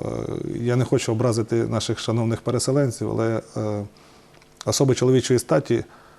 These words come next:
як правило, не реєструються в нас в області, розумієте? І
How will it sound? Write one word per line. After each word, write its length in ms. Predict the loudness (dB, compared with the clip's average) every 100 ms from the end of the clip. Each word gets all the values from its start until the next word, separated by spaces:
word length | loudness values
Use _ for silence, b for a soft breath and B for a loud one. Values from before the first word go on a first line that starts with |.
| b -8
як 120 | 0
правило, 220 | 4 4
не 100 | 6
реєструються 480 | 4 4 0 0 -4
в 40 |
нас 180 | -8 -8
в 60 | -8
області, 380 | -8 -10 -12 -14
розумієте? 420 | -8 -2 -2 -2 -6
І 160 | -8